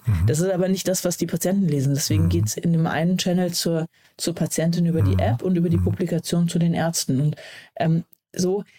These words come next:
Speaker 2: haben wir eine unfassbare Fülle an neuem Wissen und,
Speaker 1: Mhm.
Speaker 2: und Erkenntnissen, die jetzt eigentlich nur drauf warten,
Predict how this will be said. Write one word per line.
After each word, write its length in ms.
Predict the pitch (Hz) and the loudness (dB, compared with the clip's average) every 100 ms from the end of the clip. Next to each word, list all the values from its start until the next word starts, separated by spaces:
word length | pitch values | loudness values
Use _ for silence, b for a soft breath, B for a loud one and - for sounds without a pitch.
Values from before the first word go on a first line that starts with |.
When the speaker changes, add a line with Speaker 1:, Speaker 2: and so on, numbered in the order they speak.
| b - _ _ - | b -20 _ _ -6
Speaker 2:
haben 360 | - - 190 | -4 0 0
wir 260 | 190 196 - | 2 0 -2
eine 280 | 165 175 170 | 0 0 0
unfassbare 960 | - 226 277 - - 208 - 196 180 | -2 -2 -2 -6 -6 -4 -2 0 0
Fülle 480 | 170 - 196 226 233 | -2 -2 0 0 0
an 180 | 185 170 | 2 2
neuem 480 | 165 175 180 185 185 | 2 2 2 0 0
Wissen 640 | 175 165 240 - 165 190 | 0 0 0 0 2 2
und, 340 | 196 170 170 107 | 0 2 2 4
Speaker 1:
Mhm. 60 | |
Speaker 2:
und 100 | 156 | 2
Erkenntnissen, 960 | - - - 190 226 165 170 175 175 - | 0 -4 -2 0 0 0 0 0 0 -4
die 140 | 160 | -2
jetzt 180 | 180 - | -2 -2
eigentlich 380 | 139 165 185 - | -2 0 0 0
nur 100 | 185 | -2
drauf 320 | - 175 170 | 0 -2 0
warten, 460 | 151 160 175 180 | 0 0 0 -2